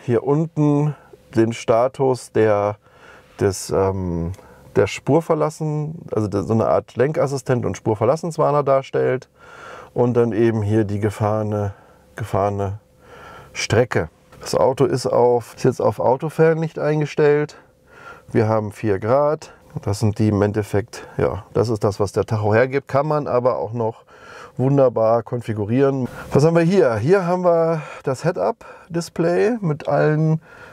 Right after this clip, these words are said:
guten, wichtigen, ähm, Informationen. Sehr gut abzulesen, sehr gut zu justieren. Also für große, kleine, mittlere Fahrer, äh, alles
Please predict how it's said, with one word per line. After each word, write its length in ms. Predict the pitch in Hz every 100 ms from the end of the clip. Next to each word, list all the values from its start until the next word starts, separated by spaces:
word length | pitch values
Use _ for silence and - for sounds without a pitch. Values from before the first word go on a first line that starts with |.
| - -
guten, 680 | - - 113 127 185 180 175
wichtigen, 800 | 147 170 - 156 151 151 151 160 -
ähm, 360 | 120 120 120 127
Informationen. 1000 | 135 139 117 107 - 160 170 180 170 131
Sehr 220 | 135 165
gut 180 | 160 170
abzulesen, 880 | 131 - - 143 139 143 135 139 139
sehr 180 | 135 139
gut 160 | 135
zu 140 | - 127
justieren. 640 | 120 113 - 160 156 147
Also 220 | 107 120
für 160 | 120 127
große, 380 | 113 131 - 131
kleine, 380 | 127 123 127
mittlere 560 | 131 127 135 123 117 120 - - - - - - -
Fahrer, 800 | - 117 127 123 123 123 123 123
äh, 100 | - 104 98
alles 440 | - 135 143 -